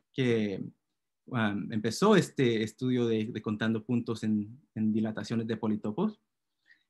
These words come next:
Y, y la historia de Erhardt es que él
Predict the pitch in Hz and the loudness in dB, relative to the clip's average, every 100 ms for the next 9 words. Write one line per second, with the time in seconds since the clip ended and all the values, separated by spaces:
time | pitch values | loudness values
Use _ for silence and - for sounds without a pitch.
0 | - 165 175 175 - 175 170 - - 147 | -2 4 4 4 2 2 2 2 0 0
1 | 139 208 254 202 190 214 214 185 170 180 | 4 4 6 6 4 6 4 4 4 4
2 | 202 - 208 190 175 123 - _ _ _ | 4 0 4 6 6 2 -8 _ _ _
3 | _ - 160 208 240 240 214 | _ 4 6 8 6 4 2